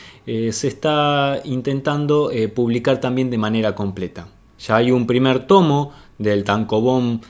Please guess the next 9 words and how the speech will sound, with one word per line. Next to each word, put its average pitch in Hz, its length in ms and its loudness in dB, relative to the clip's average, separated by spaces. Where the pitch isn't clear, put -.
editado 113 760 2
en 104 120 -2
Japón, 139 600 0
la 101 160 -2
versión 113 600 0
argentina 107 840 -2
de 101 140 0
la 98 160 -2
Akira, 135 520 0